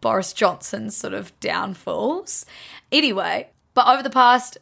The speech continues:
o-, over last week, um,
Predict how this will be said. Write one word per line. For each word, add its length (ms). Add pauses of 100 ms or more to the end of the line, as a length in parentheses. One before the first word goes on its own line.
(520)
o-, 260
over 180
last 420
week, 680
um, 440